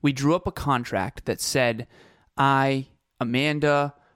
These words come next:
promise that I will exercise for at least thirty minutes per day." It can be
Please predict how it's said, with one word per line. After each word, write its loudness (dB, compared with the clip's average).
promise 0
that -6
I 0
will 0
exercise -6
for -2
at -4
least -2
thirty 0
minutes -2
per -2
day." -4
It -4
can -8
be -4